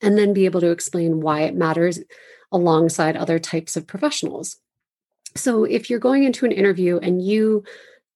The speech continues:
are a hybrid professional, you first, you know, need to kind of gauge if they understand this, or you're gonna have to be ready to explain, you know, "I'm Sarah Beth, nice to meet you. I'm applying for this role for a project manager,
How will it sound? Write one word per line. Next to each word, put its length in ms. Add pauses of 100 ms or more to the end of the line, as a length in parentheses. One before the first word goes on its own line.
(120)
are 160
a 80
hybrid 340
professional, 680 (560)
you 220
first, 560 (200)
you 140
know, 120
need 240
to 40
kind 180
of 120
gauge 340
if 260
they 240
understand 600
this, 280
or 260
you're 120
gonna 140
have 140
to 80
be 100
ready 280
to 120
explain, 540 (340)
you 80
know, 120
"I'm 120
Sarah 260
Beth, 320 (120)
nice 260
to 100
meet 200
you. 180
I'm 180
applying 440
for 100
this 240
role 240
for 340
a 60
project 400
manager, 580